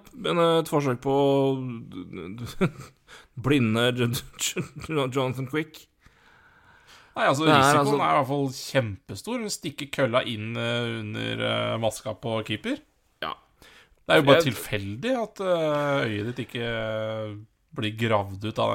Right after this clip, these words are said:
Speaker 2: den. Nei, jeg, faen meg. Ja.
Speaker 1: Nei, jeg har fått, eh, ikke, men ikke, men altså, at du i hvert fall får deg en slice, da, at du får en eller annen, eh, kutt der, og det er ikke,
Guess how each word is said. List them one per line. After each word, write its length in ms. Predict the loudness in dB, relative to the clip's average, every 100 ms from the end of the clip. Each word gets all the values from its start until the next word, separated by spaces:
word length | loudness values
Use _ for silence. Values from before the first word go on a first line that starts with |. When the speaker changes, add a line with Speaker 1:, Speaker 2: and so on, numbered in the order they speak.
| -2
Speaker 2:
den. 180 | -6 -8
Nei, 180 | -6 -6
jeg, 300 | -6 -8 -10
faen 360 | -14 -16 -14 -14
meg. 160 | -16 -20 -14
Ja. 100 | -8 0
Speaker 1:
Nei, 80 |
jeg 80 | 4
har 80 | 4
fått, 140 | 4 4
eh, 160 | 4 4
ikke, 220 | 4 4
men 140 | 4 2
ikke, 420 | -2 -2 -2 0
men 140 | 0
altså, 180 | 2 2
at 60 | 2
du 60 |
i 40 | 0
hvert 100 | 0
fall 140 | -4
får 140 | -2 0
deg 80 | 0
en 80 | -2
slice, 340 | -2 -2 -2
da, 100 | -4
at 60 | -4
du 100 | -4
får 300 | -4 -2 0
en 120 | 0 -2
eller 80 |
annen, 400 | -4 -4 -4 -6
eh, 80 | -8
kutt 220 | -10 -12 -4
der, 180 | -2 -2
og 60 |
det 80 | -2
er 140 | -2 -4
ikke, 260 | -6 -6